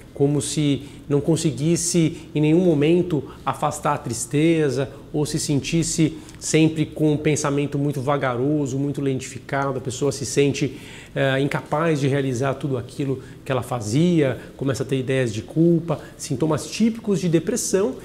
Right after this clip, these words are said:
e que por vezes são agrupados a um diagnóstico anterior de ansiedade, né? Então, uma pessoa que tem tag, transtorno de ansiedade generalizada, passa a ter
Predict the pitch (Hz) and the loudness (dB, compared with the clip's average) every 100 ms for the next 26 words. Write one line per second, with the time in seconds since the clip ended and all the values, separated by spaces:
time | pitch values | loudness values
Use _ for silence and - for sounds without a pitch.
0 | - - 165 160 180 208 180 139 165 160 | -18 -6 -4 -2 -2 0 2 4 4 2
1 | 165 - - - - 165 160 160 - - | -2 -4 -12 -14 0 4 4 0 -10 -6
2 | 147 180 208 190 - 175 233 226 202 196 | -2 0 2 0 0 0 0 -2 0 2
3 | 180 170 160 151 151 147 - 160 160 156 | 2 2 2 0 0 -2 0 0 2 2
4 | 139 139 123 139 131 226 156 139 170 107 | 4 2 4 2 2 0 2 2 2 0
5 | 107 131 123 135 127 139 131 143 117 - | -2 -2 -2 -2 -2 -2 0 0 -2 -4
6 | - 143 131 147 156 190 180 180 - 139 | -4 -2 -2 0 0 0 -2 -4 0 2
7 | 123 - 151 151 135 139 143 131 120 139 | 2 4 4 4 4 2 2 0 0 -2
8 | 165 180 190 214 165 - 175 202 175 - | -2 -2 -2 -2 -4 -2 -2 -2 -4 -2
9 | 165 | 0